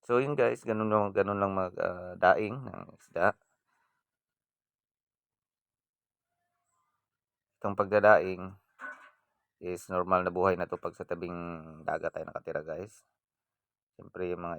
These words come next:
isda na sobra-sobra natin, isidaing natin. Then, the same time, binta o ulam. So, dit-, dahil dito tayo sa syudad nakatira,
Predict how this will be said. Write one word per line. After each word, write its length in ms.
isda 240
na 200
sobra-sobra 640
natin, 240
isidaing 480
natin. 400
Then, 160
the 80
same 160
time, 320
binta 480
o 320
ulam. 240
So, 160
dit-, 160
dahil 160
dito 240
tayo 240
sa 140
syudad 260
nakatira, 720